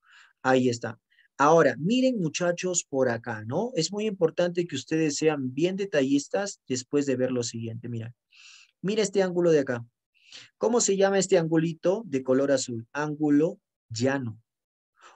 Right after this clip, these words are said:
O, como veo acá, viene a haber tres angulitos en las cuales se le pueden llamar ángulos suplementarios porque la suma, ¿cuánto vale?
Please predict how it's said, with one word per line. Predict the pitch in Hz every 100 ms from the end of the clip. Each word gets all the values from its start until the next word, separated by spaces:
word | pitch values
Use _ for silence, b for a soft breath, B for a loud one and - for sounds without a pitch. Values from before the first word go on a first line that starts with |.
| _
O, | 202 185 190 226
como | - 143 135
veo | 170 180
acá, | 175 175 170
viene | 160 160
a | 165
haber | 156 151 - _
tres | - 147 151
angulitos | 151 160 147 139 160 160 -
en | 151
las | 156
cuales | - 156 156
se | 151
le | 127
pueden | 120 135 139
llamar | 135 143 139
ángulos | 135 135 139 143
suplementarios | 156 160 160 156 156 151 151
porque | - 131 123
la | 120
suma, | 117 147 139
¿cuánto | 147 147 143 156
vale? | 160 156 127